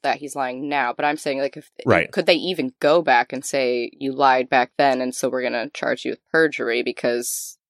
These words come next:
Speaker 1: that wasn't even
Speaker 2: Oh,
Speaker 1: a
Speaker 2: from
Speaker 1: statement
Speaker 2: that
Speaker 1: given
Speaker 2: one?
Speaker 1: under
Speaker 2: No,
Speaker 1: oath.
Speaker 2: they could charge
Speaker 1: Yeah.
Speaker 2: him. They could charge him with li-, you know, in, you know,
Speaker 1: Interfering with an
Speaker 2: interfering with police
Speaker 1: investigation. Gotcha.
Speaker 2: investigation and stuff like that. But,
Speaker 1: Okay.
Speaker 2: but that's not, wasn't on the table.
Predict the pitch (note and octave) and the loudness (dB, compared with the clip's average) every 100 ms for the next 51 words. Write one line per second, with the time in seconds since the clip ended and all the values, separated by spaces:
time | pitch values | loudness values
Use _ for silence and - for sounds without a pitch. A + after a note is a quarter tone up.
0 | - C#3+ C#3+ C3+ C#3 E3+ A2+ - C#3+ A2+ | -8 -6 -6 -8 4 6 6 4 2 6
1 | A2 B2+ E3+ G3+ F#3+ D3 C3+ F#2 A2 C3+ | 4 4 4 2 2 6 6 6 4 4
2 | C#3+ - C#3+ B2+ A2+ G2+ F#2+ F#2 - B2 | 2 4 4 4 4 2 -2 -4 0 0
3 | G2+ A2+ G2+ G2 F#2 F2+ F#2 F#2 F2 E2+ | 4 4 4 4 2 4 2 2 2 0
4 | E2 F#2 F2 F#2 E2 D2+ F3+ D#3+ D3 C#3 | 0 -2 -4 -4 -2 0 0 0 0 0
5 | A2 F#2 G2 F#2+ F2+ F2 G#2 F#2 F#2+ F2 | 2 4 4 6 4 6 4 6 4 2
6 | E2+ F2 E2 D#2+ E2+ D#2 E2+ D#2 D2+ D2 | 2 2 0 0 -2 0 0 0 -2 0
7 | E2 C2 E2+ D#2+ - - A2 - A2 F#2+ | 0 0 -2 0 2 4 2 2 0 2
8 | F#2 E2+ D#2+ D2+ A2 F2 D2+ C#2+ | 2 2 0 -2 0 0 -2 -8